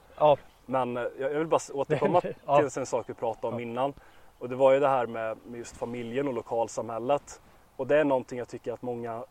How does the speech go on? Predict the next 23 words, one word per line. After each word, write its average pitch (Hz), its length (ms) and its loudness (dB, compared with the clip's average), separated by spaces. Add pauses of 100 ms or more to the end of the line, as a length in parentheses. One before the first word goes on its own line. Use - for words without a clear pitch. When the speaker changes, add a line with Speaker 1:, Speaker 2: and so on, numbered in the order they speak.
(140)
Speaker 2:
<clears throat> 131 200 2
många 131 260 -2
som 127 280 -6
hellre 143 440 4
skulle 143 200 0
kalla 127 220 0
sig 123 120 -4
nationalister 127 880 0
än 113 420 -6
konservativa 117 920 -2 (500)
kan 120 160 -2
lära 131 360 6
från 113 360 -2 (180)
Scruton 131 580 -2
och 139 60 2
den 113 140 -2
typen 113 340 -12
av 110 60 -10
konservatism 117 760 -10
som 120 100 -12
han 131 180 -2
representerar. 110 840 -6 (720)
Att, - 320 -12